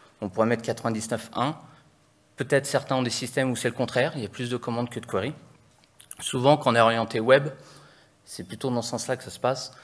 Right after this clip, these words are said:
Je vais aller écrire une fois ma donnée, puis je vais aller la lire dix fois, cent fois, mille, un million de fois. Voire des fois, je vais la recalculer.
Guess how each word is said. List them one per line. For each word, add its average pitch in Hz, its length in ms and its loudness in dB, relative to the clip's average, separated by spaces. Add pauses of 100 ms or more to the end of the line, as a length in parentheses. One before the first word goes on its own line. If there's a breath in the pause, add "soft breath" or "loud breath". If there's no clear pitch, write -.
(120)
Je - 140 -4
vais 101 60 4
aller 110 80 4
écrire 107 260 -4
une 120 120 -2
fois 127 160 2
ma 117 120 2
donnée, 113 320 0
puis 139 200 -10
je 95 60 -12
vais 104 80 0
aller 104 140 4
la 98 100 2
lire 110 260 -2
dix 104 180 -10
fois, 110 260 0
cent 110 180 -4
fois, 110 300 -2 (580 loud breath)
mille, 117 320 -4
un 117 120 -2
million 120 240 0
de 110 60 -8
fois. 120 300 -2 (760 loud breath)
Voire 139 200 4
des 117 80 0
fois, 127 180 2
je 117 120 -6
vais 117 140 2
la 110 120 4
recalculer. 110 560 -4